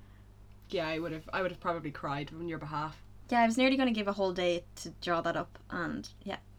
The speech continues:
Speaker 2: good that I didn't. What's the next one? They're doing two more. Is it Las Vegas? Is it, is it the three American ones?
Speaker 1: I think maybe you should draw some lines for Las Vegas.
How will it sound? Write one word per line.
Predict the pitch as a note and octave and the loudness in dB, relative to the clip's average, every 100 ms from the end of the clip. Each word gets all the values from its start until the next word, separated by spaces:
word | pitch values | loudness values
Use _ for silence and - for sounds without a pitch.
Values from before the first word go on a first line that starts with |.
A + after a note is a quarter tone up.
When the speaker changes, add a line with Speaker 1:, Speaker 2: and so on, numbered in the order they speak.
| - | -12
Speaker 2:
good | - F#3 F3 | -8 -6 -6
that | F3 | -6
I | |
didn't. | F3+ F#3 G3+ | -6 -6 -2
What's | A#3 A#3+ | -2 0
the | B3+ | 2
next | A3+ A3+ | 2 0
one? | F3 | -2
They're | E3+ | -2
doing | E3+ G3 G#3+ | 0 0 0
two | G#3+ | 0
more. | G3+ F#3 E3+ | -2 -2 -2
Is | E3+ F3 | -4 -8
it | - - | -14 -10
Las | F#3 - | -8 -6
Vegas? | E3 F#3+ G3+ - - - - - - - - - - - - - | -4 -2 -4 -8 -12 -16 -18 -18 -18 -18 -18 -18 -18 -18 -18 -10
Is | G#3+ | -8
it, | - | -6
is | A3 G#3+ | -4 -4
it | G#3+ | -4
the | |
three | A3+ C#4+ D4 C#4+ | -2 0 2 4
American | C4+ C4 E4 F#4 | 4 2 0 -2
ones? | B3 - A3 A#3+ | -2 -4 -6 -4
Speaker 1:
I | D4+ | 0
think | D#4+ C#4 | 4 4
maybe | B3 A3 | 4 2
you | |
should | G#3 - | -2 -6
draw | - G3 F#3+ | -4 -4 -4
some | - F3 | -6 -4
lines | F3+ G#3 G#3+ D#3 | -2 -2 -2 -4
for | E3 | -8
Las | D#3+ D3+ | -10 -8
Vegas. | F3 A3+ - - | -6 -6 -8 -12